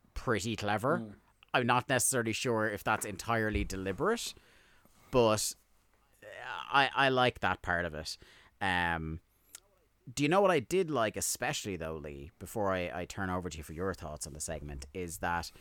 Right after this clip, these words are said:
Speaker 1: um, in, in spite of, uh, him giving it loads about saying that, uh,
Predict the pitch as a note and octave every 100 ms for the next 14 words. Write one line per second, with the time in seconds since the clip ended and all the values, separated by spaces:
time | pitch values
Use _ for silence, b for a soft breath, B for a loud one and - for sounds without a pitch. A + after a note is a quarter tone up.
0 | b b b b - F#2+ F2 E2 D#2 -
1 | b b b b b C3+ B2 C3 B2 -
2 | - D#3+ E3 E3 C3+ C3 B2 G#2+ A#2+ A2
3 | G#2+ - G#2+ A#2+ A2+ G#2+ F2 - _ B2+
4 | A#2 A2 G#2+ G#2+ G#2+ G#2 F#2+ F2 F2+ F#2+
5 | G2 F#2+ - G#2 G2 F#2 F#2 F2 E2+ G2+
6 | E2+ E2